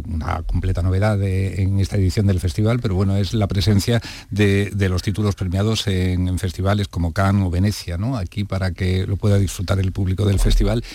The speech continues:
Y otra es esta, de la animación que prácticamente ha, mm, regado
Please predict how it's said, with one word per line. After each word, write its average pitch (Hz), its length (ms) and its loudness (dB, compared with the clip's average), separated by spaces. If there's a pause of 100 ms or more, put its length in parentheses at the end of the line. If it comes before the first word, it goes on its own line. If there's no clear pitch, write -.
(160)
Y 117 80 0
otra 120 180 0
es 143 140 -6
esta, - 240 -6
de 95 100 -4
la 95 100 -6
animación 95 420 -4
que 120 100 -2
prácticamente 113 680 -2
ha, 113 160 -2 (440)
mm, 110 600 2
regado 123 580 -2